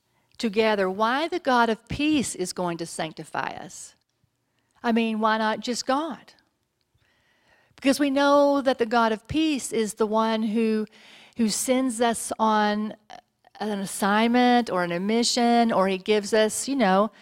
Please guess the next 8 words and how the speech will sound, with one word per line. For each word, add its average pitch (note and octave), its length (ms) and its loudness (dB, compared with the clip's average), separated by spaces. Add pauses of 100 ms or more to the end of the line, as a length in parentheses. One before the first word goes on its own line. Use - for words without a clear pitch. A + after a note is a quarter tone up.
(140)
directives, G3+ 840 -2 (460)
and A3 300 -2
we A3 220 0
fulfill A#3+ 600 -2
that G3+ 560 -4 (540)
successfully G3+ 1040 -6
and G3 120 -6
return F#3+ 760 -6